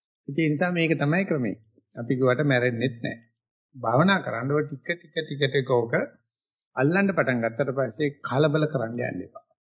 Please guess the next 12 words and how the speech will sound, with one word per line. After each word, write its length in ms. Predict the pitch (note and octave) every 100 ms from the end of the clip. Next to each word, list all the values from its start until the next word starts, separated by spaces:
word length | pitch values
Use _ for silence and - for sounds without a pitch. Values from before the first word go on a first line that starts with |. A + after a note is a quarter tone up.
| _
හදිසි 340 | B2 B2+ C#3+ E3
කරන්න 300 | C3+ A#2 A2+
එපා. 280 | A2+ G2+ - - _ _ _ -
මේ 160 | C3
සංසාරයක් 800 | C3+ B2+ C3+ C#3 D#3 D3+ D3+ E3 -
කරපු 260 | D3+ C#3
වැඩක් 300 | C3+ B2 B2+
මේ 180 | D3 C#3
ගැටේ 280 | A#2 A#2+ B2+
ලීගෙන 360 | A#2+ C3 C#3
යන 180 | C3 A#2
වෙලාව 380 | A2+ A2 F2+ A2+